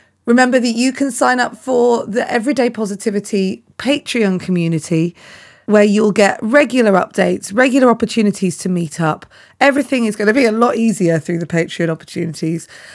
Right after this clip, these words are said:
Uh, and you can also find your way to getting some regular journal journeys. We're look-, launching the next one, I think, in September.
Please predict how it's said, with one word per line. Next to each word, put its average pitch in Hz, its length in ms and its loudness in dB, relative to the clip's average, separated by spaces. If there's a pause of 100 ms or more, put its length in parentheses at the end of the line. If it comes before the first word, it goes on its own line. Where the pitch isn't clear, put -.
(120)
Uh, 190 200 0
and 208 140 2
you 214 80 0
can 226 140 0
also 190 720 0
find 208 340 0
your 190 160 2
way 170 380 2
to 165 340 -2
getting 175 240 -2
some 175 180 -6
regular 170 280 -2
journal 160 340 -4
journeys. 151 380 -4
We're 170 80 -2
look-, 196 240 -4
launching 233 320 -4
the 190 40 -2
next - 240 -6
one, 170 80 -6
I 160 40 -6
think, 165 200 -8
in 170 80 -8
September. 165 600 -2